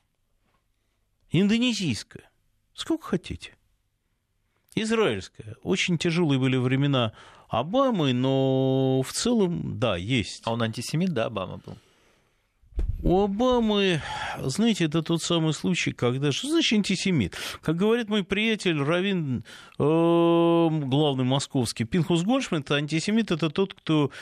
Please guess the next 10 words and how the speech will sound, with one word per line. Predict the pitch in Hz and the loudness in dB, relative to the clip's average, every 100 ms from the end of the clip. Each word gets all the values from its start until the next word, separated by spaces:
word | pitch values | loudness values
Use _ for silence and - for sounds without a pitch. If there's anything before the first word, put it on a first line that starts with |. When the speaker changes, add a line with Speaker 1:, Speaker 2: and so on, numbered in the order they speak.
| - 127 | -6 0
Speaker 1:
не | 151 | 2
любит | 180 165 143 | 2 0 0
евреев | 147 160 190 190 123 | 0 2 2 0 0
больше | 143 151 143 | -2 0 0
необходимого. | 139 127 - 143 101 82 76 - _ _ _ _ _ _ | 0 0 -2 -2 -2 -2 -8 -12 _ _ _ _ _ _
Speaker 2:
Мгм. | 131 113 113 101 _ _ _ - | -2 0 0 -2 _ _ _ -2
Speaker 1:
Ну, | 151 180 151 - | 0 0 -2 -6
что | - 214 190 | -2 0 0
такое | 147 131 120 | 2 2 2
антисемит? | 113 123 - - 139 113 - - | 0 -4 -2 0 2 2 0 -8